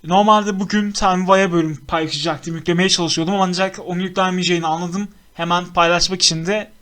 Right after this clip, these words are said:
direkt olarak buna geldim. Zuma Deluxe oynayacağız bugün. Umarım hoşunuza gider. On beş dakika ya da on dört dakika civarı yapacağım.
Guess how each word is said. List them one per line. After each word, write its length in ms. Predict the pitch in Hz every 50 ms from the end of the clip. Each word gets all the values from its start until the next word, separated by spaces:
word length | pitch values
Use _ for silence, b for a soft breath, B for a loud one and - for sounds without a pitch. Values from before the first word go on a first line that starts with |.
| _ _ _ _ _ _ _ _ _ _ - - -
direkt 400 | - 175 175 185 185 180 - -
olarak 360 | 170 160 160 160 180 185 185
buna 180 | 175 175 180 185
geldim. 400 | 170 160 151 151 160 165 180 180
Zuma 260 | 156 165 180 175 170
Deluxe 320 | 165 175 170 170 170 - 175
oynayacağız 480 | 156 151 156 151 156 151 151 143 143
bugün. 240 | 151 165 208 214 - b b b b b b b b b b b b b b _ _
Umarım 260 | - 165 175 185 185 185
hoşunuza 340 | 180 175 - 185 170 175
gider. 540 | 180 180 165 185 196 214 - - - - - - b b b b b b
On 240 | - 214 233 240 233
beş 240 | 240 220 - - -
dakika 320 | 214 208 214 - 214 208
ya 160 | 208 190 180
da 60 | 196
on 200 | 196 190 208 214
dört 280 | 208 190 170 - - -
dakika 380 | 190 180 180 180 - 208 202 185
civarı 400 | 196 175 170 185 180 180 190 196
yapacağım. 400 | 185 185 165 151 175 196 214